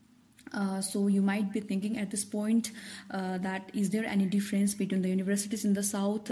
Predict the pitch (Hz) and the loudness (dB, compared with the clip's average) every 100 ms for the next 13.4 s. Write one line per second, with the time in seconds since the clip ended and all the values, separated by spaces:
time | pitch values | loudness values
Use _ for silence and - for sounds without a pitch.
0 | - 196 185 185 - 202 202 196 202 190 | -4 -4 0 -2 4 6 6 4 2 -2
1 | 190 190 - 196 202 - 202 185 202 214 | -2 -4 0 2 2 0 -2 2 2 4
2 | 240 - - - 190 190 202 - 226 240 | 2 0 -10 -6 -2 -2 -2 -4 -4 -4
3 | 196 190 185 196 196 185 185 190 185 185 | -2 0 2 2 0 -2 -2 -2 0 2
4 | 185 190 247 - - - - 208 196 202 | 2 2 0 -2 -14 -8 -2 2 2 -2
5 | 180 208 262 269 240 202 202 208 214 214 | -2 2 2 4 4 4 2 2 2 0
6 | 208 - 190 202 196 214 208 196 190 190 | -4 -2 -2 0 0 0 2 0 0 -2
7 | 185 196 202 190 190 190 185 190 196 202 | -2 -2 -4 -2 -4 -2 -2 0 0 2
8 | 214 226 190 185 185 185 185 190 185 185 | 0 0 0 0 0 -2 0 0 2 0
9 | 185 - 202 220 233 240 247 - - 196 | -2 2 2 4 4 4 2 -2 -6 2
10 | 196 190 190 196 - 196 190 170 196 196 | 4 4 2 0 0 -2 -4 0 0 0
11 | 190 202 202 208 208 208 208 185 185 185 | -2 0 -2 0 0 0 0 0 2 0
12 | 185 180 - 185 190 196 - - - 202 | 0 -4 -4 -2 0 -2 -6 -16 -2 2
13 | 196 196 196 202 | 2 2 0 -4